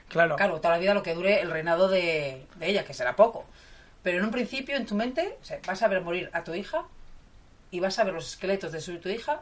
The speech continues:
Speaker 2: toda la vida. Se va a ver cómo el coche se consume.
Speaker 1: Eso me parece muy cruel.
Speaker 2: Muy cruel.
Speaker 1: Porque una cosa es que mates a tu hija, que es bastante doloroso,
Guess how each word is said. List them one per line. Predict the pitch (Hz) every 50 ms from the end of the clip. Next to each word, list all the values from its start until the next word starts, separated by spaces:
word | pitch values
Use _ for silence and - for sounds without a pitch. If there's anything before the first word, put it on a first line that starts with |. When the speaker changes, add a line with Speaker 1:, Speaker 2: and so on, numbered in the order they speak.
| - - _ -
Speaker 2:
toda | - - 214 226 214
la | 175
vida. | 175 214 190
Se | 196
va | 208
a | 233
ver | -
cómo | - 247 262
el | -
coche | 220 196 - - 165
se | - 190
consume. | - 147 147 147 - 277 330 359 - -
Speaker 1:
Eso | - - 220 220
me | 202 170
parece | 147 160 156 147 - 208 202
muy | - 170 160 160 160 170 190
cruel. | 185 - 196 160 151 147 147 160 196
Speaker 2:
Muy | 233 277 311
cruel. | - 339 226 170 160 208 262 294 202 156 -
Speaker 1:
Porque | - 151 143 - 165
una | 170 180 180
cosa | 202 220
es | 220 -
que | 190
mates | 170 165 160 185 185
a | 190
tu | 147 170
hija, | 175 185 202 185 165
que | - 139
es | 135 123
bastante | 147 143 - - 160 156 151 156
doloroso, | 143 139 139 139 147 160 170 170 - 185 208 240